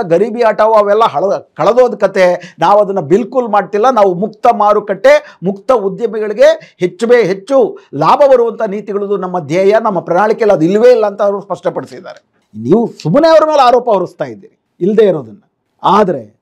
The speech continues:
ನೀವು ಮಾಡ್ತಿರೋದೇನಪ್ಪ ಅಂತಂದ್ರೆ, ಬಡವರಿಂದ, ಮಧ್ಯಮ ವರ್ಗದಿಂದ ಕಿತ್ತು ಅವರ ಸಂಪತ್ತನ್ನ, ದೇಶದ ಸಂಪತ್ತನ್ನ ಕಿತ್ತು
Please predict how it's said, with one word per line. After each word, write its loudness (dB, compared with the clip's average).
ನೀವು -2
ಮಾಡ್ತಿರೋದೇನಪ್ಪ 0
ಅಂತಂದ್ರೆ, -12
ಬಡವರಿಂದ, 2
ಮಧ್ಯಮ -2
ವರ್ಗದಿಂದ -2
ಕಿತ್ತು -2
ಅವರ 2
ಸಂಪತ್ತನ್ನ, -12
ದೇಶದ 2
ಸಂಪತ್ತನ್ನ -4
ಕಿತ್ತು -8